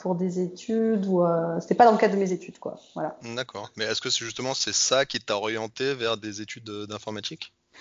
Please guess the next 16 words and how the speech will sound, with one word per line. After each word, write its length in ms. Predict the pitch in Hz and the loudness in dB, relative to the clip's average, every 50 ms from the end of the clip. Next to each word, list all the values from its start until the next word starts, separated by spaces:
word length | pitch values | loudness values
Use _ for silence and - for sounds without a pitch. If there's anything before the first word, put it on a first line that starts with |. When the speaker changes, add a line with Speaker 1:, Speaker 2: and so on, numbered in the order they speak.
| - - - | -18 -6 0
Speaker 1:
Mais 80 | - 180 | 2 4
carrément. 540 | - 381 320 294 208 208 294 - - - - - - - - 220 - 190 - 233 180 - 233 | 6 6 6 8 8 8 8 6 4 -2 -2 -2 0 2 2 0 0 -2 -6 -6 -2 0 2
Speaker 2:
Ouais. 160 | - 135 180 - _ _ _ _ | 4 2 2 0 _ _ _ _
Speaker 1:
<laughs> 360 | _ _ - - - - - | _ _ -20 -20 -20 -8 2
C'est, 1080 | - 220 208 202 202 196 196 196 190 190 190 190 190 185 185 185 185 185 185 180 180 | 6 8 10 10 10 10 10 8 8 8 8 8 8 6 6 4 4 4 2 2 6
ouais, 140 | 190 254 359 | 8 8 10
ouais, 180 | 359 330 359 339 | 10 8 6 4
je 240 | - - - - - | 0 -8 -12 -4 2
pense 320 | 226 220 220 220 - - - | 2 2 2 0 -6 -6 -2
totalement. 460 | 311 302 302 302 269 254 262 269 247 | 0 2 4 4 4 6 6 6 8
Il 80 | 185 | 8
y 40 | 170 | 6
a 40 | 160 | 4
pas 180 | - 190 180 175 | 4 2 -2 -2
que 200 | - - 247 240 | 0 0 0 0
ça, 400 | 240 - 285 285 320 349 349 | 0 2 4 4 6 6 4